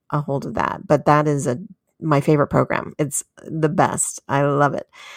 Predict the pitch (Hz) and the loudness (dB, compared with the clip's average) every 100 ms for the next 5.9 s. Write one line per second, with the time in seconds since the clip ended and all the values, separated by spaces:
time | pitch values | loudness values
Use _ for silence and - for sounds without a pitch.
0 | - - 160 160 160 156 147 143 139 135 | -6 0 4 4 4 0 2 4 2 0
1 | - 135 135 143 135 139 139 131 131 135 | 2 0 2 0 0 2 2 2 2 2
2 | 131 135 - - - 139 156 156 143 143 | 2 0 -4 -6 -2 -2 -2 -2 0 0
3 | 143 - - _ _ - 143 139 147 135 | 0 -4 -6 _ _ -6 -4 0 2 2
4 | 135 135 139 131 139 175 185 165 160 156 | 0 -2 -2 0 2 4 6 6 2 -2
5 | 143 135 131 - - - 127 131 | 0 0 0 0 0 0 -2 -6